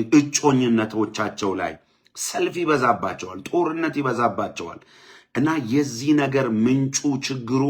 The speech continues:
አንዳንድ ሰዎች ምን እንደሆነ ግራ ይጋባሉ። አንዳንዶች ይለፋሉ፣ ይደክማሉ፣ ይሰራሉ፣ ነገር ግን በስራቸው ውጤት አያገኙም። አንዳንድ ሰው ይማራል፣ ይለፋል፣ ይደክማል፣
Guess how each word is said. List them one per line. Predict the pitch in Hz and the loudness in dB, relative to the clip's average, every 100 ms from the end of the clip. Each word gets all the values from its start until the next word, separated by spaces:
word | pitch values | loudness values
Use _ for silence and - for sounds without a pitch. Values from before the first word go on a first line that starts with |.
| - - | -2 -2
አንዳንድ | 117 120 123 120 120 | -2 -2 -2 -2 -4
ሰዎች | 123 135 160 - - - _ - | -4 -2 -2 -4 -12 -20 _ 0
ምን | 131 170 | 4 4
እንደሆነ | 156 156 147 143 135 101 | 4 2 2 4 2 0
ግራ | 127 135 | 2 2
ይጋባሉ። | 135 107 120 - 95 85 - | 2 2 0 0 -4 -8 -4
አንዳንዶች | 107 123 135 143 170 170 123 | -2 0 0 0 -4 -6 -4
ይለፋሉ፣ | 131 139 135 131 131 110 | 0 0 0 -2 -2 -4
ይደክማሉ፣ | 104 127 127 127 135 139 - - - _ - | -4 -4 -2 -2 -2 -6 -8 -20 -20 _ -2
ይሰራሉ፣ | 127 139 143 131 107 87 82 | 0 2 2 2 0 -2 -6
ነገር | 95 147 175 160 135 | -4 0 0 -2 2
ግን | 190 180 - _ _ - | 2 2 -8 _ _ -4
በስራቸው | 131 135 143 139 139 156 104 | -2 0 -2 -4 -2 -2 0
ውጤት | 117 117 139 123 | 0 0 -2 2
አያገኙም። | 113 98 90 80 73 - _ _ _ - | 0 0 -4 -8 -10 -16 _ _ _ -6
አንዳንድ | 139 135 143 143 | -2 0 0 0
ሰው | 135 135 | 0 -2
ይማራል፣ | 110 123 127 120 120 117 113 | 0 0 0 -2 -2 -6 -4
ይለፋል፣ | 123 123 117 110 | -4 -4 -4 -2
ይደክማል፣ | 110 117 117 107 104 | 0 0 0 -2 -6